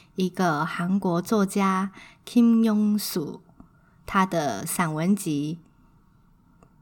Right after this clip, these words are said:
《소설가의 일》，小说家的生活。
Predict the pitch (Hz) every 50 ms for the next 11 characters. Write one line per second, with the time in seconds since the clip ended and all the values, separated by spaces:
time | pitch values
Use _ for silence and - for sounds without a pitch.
0 | _ _ _ _ _ _ _ _ - - - - 247 247 240 240 240 240 - 233
1 | 233 220 220 220 214 - 202 175 160 151 156 165 196 220 233 233 240 233 - -
2 | - 185 185 165 - - - - _ _ _ _ _ _ _ _ _ _ - -
3 | - 196 185 165 165 165 - 233 226 226 - 226 208 208 202 202 180 156 160 -
4 | - 180 175 185 185 - - - - - - 185